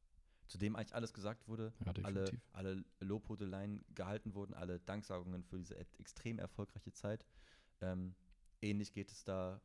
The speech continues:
Speaker 1: glaub ich, Marc Flottemesch.
Speaker 2: Ja, da haben wir dir ja sogar noch persönlich was Gutes mitgetan, eigentlich
Speaker 1: Genau.
Speaker 2: mit dem Abgang.
Speaker 1: Ja,
Speaker 2: <laughs>
Speaker 1: ich bin ja, für die es nicht wissen, ich spiel, ähm, jetzt zusammen mit Marc Flottemesch in der Kreisliga beim S V Alfhausen.
Speaker 2: Mit dem großen Marc Flottemesch.
Speaker 1: Mit dem großen Marc
Speaker 2: <laughs>
Speaker 1: Flottemesch.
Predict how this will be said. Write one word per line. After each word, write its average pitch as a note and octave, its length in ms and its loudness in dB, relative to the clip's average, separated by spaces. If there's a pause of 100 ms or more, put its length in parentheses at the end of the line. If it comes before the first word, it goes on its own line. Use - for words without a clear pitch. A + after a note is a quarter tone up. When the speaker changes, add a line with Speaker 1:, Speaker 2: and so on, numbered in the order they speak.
(100)
Speaker 1:
glaub F2 240 0
ich, - 240 -4 (360)
Marc F2 220 -4
Flottemesch. B2 460 0 (680)
Speaker 2:
Ja, G#2 120 10
da F#3 100 12
haben A2 120 10
wir G#2+ 80 10
dir A#2 160 10
ja B2 100 12
sogar G2+ 200 6
noch G#2 140 4
persönlich A2 360 8
was F#2+ 140 2
Gutes G2 280 -4
mitgetan, - 420 -2 (140)
eigentlich - 160 0
Speaker 1:
Genau. G#2 160 8
Speaker 2:
mit - 120 2
dem F#2 100 6
Abgang. F#2+ 400 2
Speaker 1:
Ja, A#2 160 10
Speaker 2:
<laughs> - 460 10
Speaker 1:
ich - 40 -12
bin G2 160 6
ja, F2+ 200 6 (140)
für F#2 160 4
die G2 80 6
es F#2 100 2
nicht E2+ 160 0
wissen, F#2+ 240 0
ich F2 100 -4
spiel, F2 460 -2
ähm, D#2+ 340 -4 (480)
jetzt - 320 0 (120)
zusammen A2 360 0
mit E2 120 -4
Marc E2+ 180 0
Flottemesch E2+ 360 -2
in E2+ 40 0
der E2 100 0
Kreisliga E2 540 0
beim D#2+ 120 -2
S D#2 120 -4
V D2 100 -2
Alfhausen. E2 500 -2
Speaker 2:
Mit G2+ 120 8
dem G2+ 120 12
großen G#2 280 10
Marc F#2+ 160 10
Flottemesch. F#3+ 340 6
Speaker 1:
Mit F#3+ 160 4
dem D#3+ 120 12
großen E3+ 320 12
Marc F#3+ 160 12
Speaker 2:
<laughs> - 0 -
Speaker 1:
Flottemesch. - 480 8